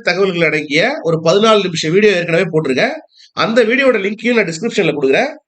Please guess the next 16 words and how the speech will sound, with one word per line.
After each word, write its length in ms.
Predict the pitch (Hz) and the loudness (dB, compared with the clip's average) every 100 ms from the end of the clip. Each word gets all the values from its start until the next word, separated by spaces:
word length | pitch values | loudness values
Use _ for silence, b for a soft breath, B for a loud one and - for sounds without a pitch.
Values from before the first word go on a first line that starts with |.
| _ - | _ -4
தேவைப்படுறவங்க 480 | 185 262 269 208 175 | 0 0 0 0 2
அதை 180 | 254 202 | 2 2
பார்த்துக்கோங்க. 480 | 151 151 120 98 131 | 0 0 -2 -2 -2
Actually, 160 | - | 0
அது 160 | 240 220 | 0 2
தேவைப்படாது. 600 | 180 214 180 156 135 190 302 - _ _ | 0 0 0 0 2 0 0 -6 _ _
நம்ம 200 | - 143 | -2 0
அகாடமியை 320 | 151 214 214 | 0 0 0
ஃபாலோ 300 | 196 175 202 170 | 0 2 0 0
பண்றவங்களுக்கு 360 | 175 170 170 | 0 0 -2
தெரியும், 280 | 156 160 202 | 0 2 2
நம்ம 140 | 185 | 2
கொஸ்டின் 440 | 165 156 165 196 - | 2 0 -2 -2 -2
ஸ்டாண்டர்ட் 240 | 175 180 | -2 0
எப்படி 200 | 160 160 | 0 0
இருக்கும், 320 | 156 151 190 | 0 2 2